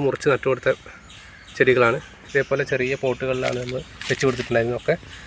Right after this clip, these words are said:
പൂമുട്ടുകളൊക്കെ ആയിട്ട് വളർന്നു വന്നിട്ടുണ്ട്. ഇതൊന്ന് റീപോർട്ട് ചെയ്യാനുണ്ട്. അപ്പോൾ റീറ്റ്-, ഏഹ്, അതിന് വേണ്ടിയിട്ട് എന്തൊക്കെ വളങ്ങളൊക്കെ നമുക്ക് ചെയ്യാം, നമുക്ക് നോക്കാം. അപ്പോൾ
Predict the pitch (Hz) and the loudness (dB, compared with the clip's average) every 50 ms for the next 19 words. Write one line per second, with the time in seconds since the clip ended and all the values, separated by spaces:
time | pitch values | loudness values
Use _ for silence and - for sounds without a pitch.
0 | - - - - - - - - - - - - - - - - 143 135 135 120 | -18 -20 -20 -20 -20 -20 -20 -20 -20 -20 -20 -20 -20 -10 -4 -2 -2 -2 0 0
1 | - 143 139 139 135 - 131 131 135 139 131 127 120 123 127 123 120 113 - 110 | 2 2 4 4 4 4 4 4 4 4 4 4 4 4 2 2 0 0 0 -2
2 | 110 147 147 - - - - - - - 143 151 151 156 180 - - - - 139 | -2 -4 -6 -8 -12 -18 -20 -14 -6 -2 0 2 2 0 0 -4 -4 -4 -4 -2
3 | 131 - 147 139 - 139 131 123 120 117 117 135 - - - - - - - - | -2 0 0 2 2 4 4 2 2 -2 -4 -8 -10 -12 -16 -20 -20 -20 -20 -20
4 | - - - - 135 131 127 - 135 131 - 139 135 131 131 131 127 139 131 131 | -18 -10 -6 -4 -2 -2 -2 -2 -4 -4 -6 -6 -6 -6 -6 -6 -4 -4 -4 -2
5 | 131 131 127 135 - 139 131 127 127 127 135 131 123 123 123 127 127 127 123 - | -2 -4 -4 -6 -4 -4 -4 -4 -4 -2 0 2 2 2 0 -2 -4 -6 -6 -6
6 | 143 147 - - - - - - - - - - - - - 127 117 - 139 131 | -8 -10 -10 -14 -20 -20 -20 -20 -20 -20 -20 -20 -20 -14 -12 -10 -6 -4 -4 -4
7 | - - 135 127 123 127 131 - - - - 127 123 117 120 117 107 - - 135 | -4 -2 0 2 2 2 2 -2 -6 -4 -2 -2 0 0 0 0 0 -2 -4 -8
8 | - - - - - - - - - - - - - - _ _ _ _ - - | -10 -12 -14 -18 -18 -20 -20 -20 -20 -20 -20 -20 -20 -20 _ _ _ _ -20 -20
9 | - - - - 139 135 | -20 -20 -8 -2 0 2